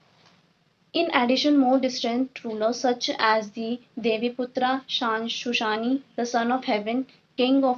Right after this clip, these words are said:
kings, clearly a Kushan title। अगर हम extra में देखते हैं कि जो हमारे distant rulers जो थे, जैसे कि Deviputra, ये सन थे, बेटे थे,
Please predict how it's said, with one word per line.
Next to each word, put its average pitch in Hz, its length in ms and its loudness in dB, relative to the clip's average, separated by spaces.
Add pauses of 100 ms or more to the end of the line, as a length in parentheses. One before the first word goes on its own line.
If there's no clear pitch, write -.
(120)
kings, 208 240 0
clearly 226 680 0
a 240 80 -8
Kushan 226 360 -4
title। 202 360 -4 (2000)
अगर 277 240 4
हम 311 260 -4
extra 254 340 0
में 277 120 4
देखते 254 300 0
हैं 247 160 0
कि 254 120 -6
जो 269 120 2
हमारे 247 260 2
distant 247 460 -4
rulers 233 460 -2
जो 233 240 -6
थे, 226 220 -6 (160)
जैसे 226 260 -6
कि 220 300 -14 (260)
Deviputra, 220 840 -2 (640)
ये 294 300 2 (440)
सन 254 320 6
थे, 202 160 -4
बेटे 240 460 -2
थे, 254 240 -2